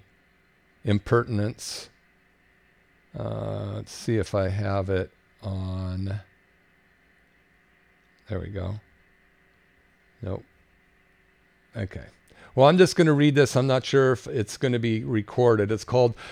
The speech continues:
Chronic Inflammation, Why It's Harmful and How to Prevent It. And this is, um, in The Daily Living. And it says,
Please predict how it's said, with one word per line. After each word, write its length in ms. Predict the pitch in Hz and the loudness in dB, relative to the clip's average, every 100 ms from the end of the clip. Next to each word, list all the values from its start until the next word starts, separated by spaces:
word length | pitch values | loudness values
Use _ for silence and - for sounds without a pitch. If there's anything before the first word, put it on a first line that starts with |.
| - | -4
Chronic 480 | - 185 208 226 - | 8 12 12 10 4
Inflammation, 920 | 185 - 165 143 143 135 113 101 110 - - - | 0 4 4 6 4 4 2 0 -2 -8 -8 6
Why 240 | 143 170 | 8 10
It's 140 | 185 | 6
Harmful 680 | - 165 175 170 117 101 110 | 8 10 10 8 6 6 4
and 140 | 127 110 | 2 4
How 160 | 143 | 6
to 80 | 135 | 6
Prevent 400 | - 110 107 107 | 6 4 6 4
It. 160 | 87 - - _ - - - | 2 -4 -14 _ -20 -14 -2
And 180 | 120 143 | 2 6
this 220 | 156 - | 4 4
is, 440 | 165 156 151 - | 6 6 4 0
um, 640 | 143 139 123 123 120 117 113 _ _ _ _ - - _ _ - | -2 0 2 2 0 -4 -8 _ _ _ _ -20 -20 _ _ -4
in 440 | 147 135 131 135 - | 0 2 0 -2 -4
The 120 | 127 123 | 0 2
Daily 440 | 104 127 151 170 | 4 4 6 6
Living. 600 | 156 147 120 123 147 185 - _ _ _ _ - _ _ _ _ - - | 6 6 8 6 4 0 -8 _ _ _ _ -20 _ _ _ _ -20 -2
And 280 | 139 135 139 | 4 4 4
it 100 | 139 | 2
says, 420 | 156 147 139 - | 6 6 6 0